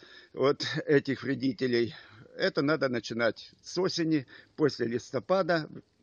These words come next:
Э, подготовили свои кусты, э, к укрытию, или если кто не укрывает, то подготовили к зиме и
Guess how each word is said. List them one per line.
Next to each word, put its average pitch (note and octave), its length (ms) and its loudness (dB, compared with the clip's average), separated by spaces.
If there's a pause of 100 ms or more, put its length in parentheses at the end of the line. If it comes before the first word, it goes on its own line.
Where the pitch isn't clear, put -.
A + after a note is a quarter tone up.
Э, C3 200 -4
подготовили C3+ 640 0
свои A#2+ 320 -2
кусты, A#2+ 520 -4 (360)
э, G#2+ 400 -2
к - 100 -8
укрытию, D#3+ 640 0 (200)
или C3+ 240 0
если B2+ 320 2
кто G3 240 -2
не F3 120 2
укрывает, D3+ 840 2
то A#2 200 0 (340)
подготовили C3 640 2
к G#2+ 100 -6
зиме A#2+ 360 -2 (420)
и G#3+ 220 2